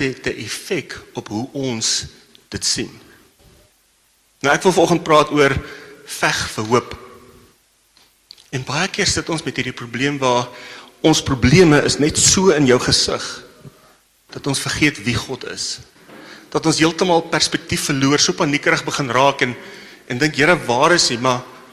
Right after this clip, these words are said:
die Here is standvastig. Ons moet net leer om, om bietjie uit ons probleme uit te kyk. En, en ek weet dis nie maklik nie. Nou, ek en my gesin het ook die laaste paar maande deur 'n rowwe tyd gegaan.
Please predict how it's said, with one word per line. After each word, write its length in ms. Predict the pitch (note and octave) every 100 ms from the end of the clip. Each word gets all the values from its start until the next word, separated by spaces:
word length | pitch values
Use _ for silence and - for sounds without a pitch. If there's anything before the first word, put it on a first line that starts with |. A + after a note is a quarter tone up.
| _ _
die 180 | - D3
Here 120 | F3
is 60 | D#3
standvastig. 800 | - D3 - E3 - - - - _ _ _ _ _ _ _ _ _ _ _ _ _ _ _ _ - -
Ons 200 | D#3 E3+
moet 100 | F3
net 160 | D3+
leer 240 | B2 B2+ A#2+
om, 240 | A#2 A2 - - - - _
om 80 | G#2+
bietjie 240 | G#2+ - C#3+
uit 160 | C3+
ons 120 | C3+
probleme 440 | - G#2+ G#2+ C3 B2+
uit 160 | G#2
te 80 | -
kyk. 280 | - G2 F#2+ - - _ _ _ _ _ _ _ _ _
En, 340 | C#3+ C#3+ C3 -
en 260 | C3 D3
ek 120 | D3
weet 220 | - F3+ F3+
dis 160 | D#3
nie 80 | E3+
maklik 380 | F3+ - D3 A#2
nie. 120 | F#2 - - -
Nou, 220 | C#3 C3 C3
ek 180 | C#3+
en 60 | -
my 120 | B2+
gesin 300 | - - C3+
het 120 | C3
ook 220 | C3+ - C#3+
die 120 | A#2+
laaste 240 | A#2 A#2
paar 220 | B2 B2+
maande 320 | A#2+ A#2+ A#2+ A#2+
deur 180 | B2
'n 80 | A#2+
rowwe 200 | A#2 C3+ -
tyd 200 | A#2+ -
gegaan. 400 | - A2+ A2